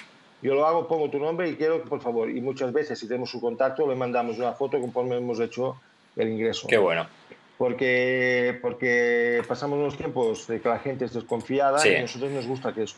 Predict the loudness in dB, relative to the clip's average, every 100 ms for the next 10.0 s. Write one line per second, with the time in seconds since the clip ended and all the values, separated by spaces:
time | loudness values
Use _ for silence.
0 | -4 4 6 8 10 10 10 8 8 8
1 | 8 10 8 8 8 8 8 6 6 6
2 | 6 6 4 2 2 2 4 6 4 4
3 | 2 6 8 8 6 4 4 4 4 4
4 | 4 2 2 2 2 0 0 2 2 2
5 | 2 4 4 6 4 4 2 4 6 8
6 | 8 8 8 6 4 2 2 4 4 2
7 | 4 4 4 4 2 2 2 2 2 4
8 | 6 6 6 6 6 4 4 4 6 6
9 | 4 4 4 4 4 4 4 4 4 2